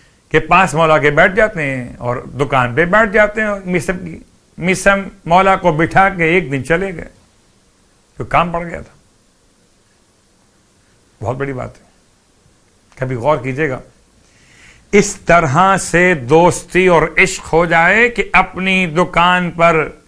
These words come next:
कोई अपने मौला को अकेला छोड़ के अपने किसी काम से चला जाए।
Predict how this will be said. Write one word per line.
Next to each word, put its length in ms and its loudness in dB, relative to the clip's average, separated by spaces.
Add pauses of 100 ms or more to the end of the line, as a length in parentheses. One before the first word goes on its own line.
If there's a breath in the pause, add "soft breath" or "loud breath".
(440 soft breath)
कोई 220 0
अपने 380 0
मौला 580 4
को 200 -2
अकेला 580 2
छोड़ 460 2
के 180 0
अपने 380 0
किसी 300 -4
काम 320 -2
से 140 -2
चला 280 -4
जाए। 120 -16